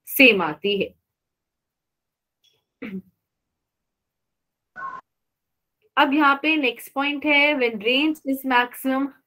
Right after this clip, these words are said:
height reached by the particle। जब range maximum होगी तो हमारे पास theta fix हो गया, उस केस में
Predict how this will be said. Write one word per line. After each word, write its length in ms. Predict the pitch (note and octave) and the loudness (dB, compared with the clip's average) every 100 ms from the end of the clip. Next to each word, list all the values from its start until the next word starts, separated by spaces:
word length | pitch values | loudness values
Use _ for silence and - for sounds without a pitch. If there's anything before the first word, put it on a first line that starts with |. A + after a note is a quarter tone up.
| _ | _
height 340 | G#3+ A#3 C4+ A3+ | 0 2 2 -4
reached 360 | G#3+ G3 F#3+ - | -6 -4 -6 -6
by 140 | F#3 F3+ | -4 -2
the 120 | B3 C4 | 0 6
particle। 520 | A#3 G3 F#3 - - _ _ _ _ - | 4 4 -6 -10 -16 _ _ _ _ 4
जब 180 | B3 | 4
range 420 | A#3 A#3+ D4+ F4 C#4 | 6 6 6 6 4
maximum 580 | A#3+ G#3 - B3 A3+ G#3+ | 4 2 0 -2 -2 -2
होगी 460 | G#3 G3 A3+ C4 | -2 -2 0 2
तो 140 | C4+ C4 | 2 2
हमारे 320 | G3+ F3+ F3+ | 2 0 0
पास 260 | G#3 A#3+ - | -2 -2 0
theta 300 | B3 A#3 C#4 C#4 - | 2 6 6 6 4
fix 280 | E4+ - A3 | 2 2 -2
हो 80 | |
गया, 200 | F#3 F#3 F3+ | 0 0 -2
उस 120 | - | -4
केस 280 | G3+ G3 F#3+ | 0 0 0
में 100 | A#3 | -2